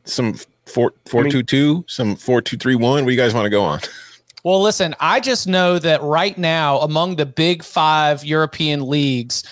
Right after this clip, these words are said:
Speaker 2: the way that Fiorentina is able to stifle the buildup
Speaker 1: Mm-hmm.
Speaker 2: for opponents right now is right
Speaker 1: Mm-hmm.
Speaker 2: up there with Barcelona.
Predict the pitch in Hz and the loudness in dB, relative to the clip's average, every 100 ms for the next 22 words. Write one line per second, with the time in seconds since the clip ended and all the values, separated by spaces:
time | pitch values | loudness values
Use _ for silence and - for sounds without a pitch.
0 | - - 143 156 190 175 165 - 170 180 | -16 -4 0 2 2 2 0 -2 0 2
1 | 190 170 - 185 165 143 135 156 151 - | 2 0 -2 0 2 2 0 0 -2 -4
2 | 127 - 139 160 - 175 139 110 131 139 | -4 -2 -2 -2 -2 -2 -2 0 0 0
3 | 165 190 202 - - 123 123 120 147 143 | 2 0 0 -6 -4 -2 0 2 0 0
4 | 151 165 180 - 202 196 202 202 214 214 | 0 0 0 0 0 0 0 2 2 0
5 | 143 143 151 165 170 151 139 - 143 127 | -2 0 0 0 0 -2 -2 0 0 0
6 | 113 123 147 170 170 | -2 0 0 0 -2